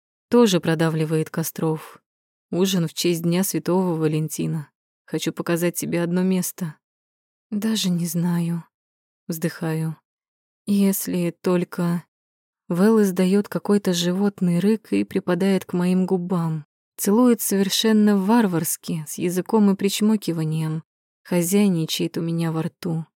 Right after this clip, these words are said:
Распаляет. А затем резко отстраняется.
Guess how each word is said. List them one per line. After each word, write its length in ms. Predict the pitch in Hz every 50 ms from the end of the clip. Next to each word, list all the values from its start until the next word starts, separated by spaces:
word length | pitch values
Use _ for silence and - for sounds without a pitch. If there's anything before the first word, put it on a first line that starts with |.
| _ _ _ _ _ -
Распаляет. 920 | 190 180 - - - 185 175 165 165 165 165 160 160 165 165 - - - _ _ _ _ _ _ _ _ _ _ _ _ _
А 80 | - 196
затем 400 | 185 - 196 - - 285 277 247
резко 320 | 220 233 233 - - 226
отстраняется. 1000 | 220 208 - - 226 226 214 190 175 165 165 160 160 - - - - 175 165 156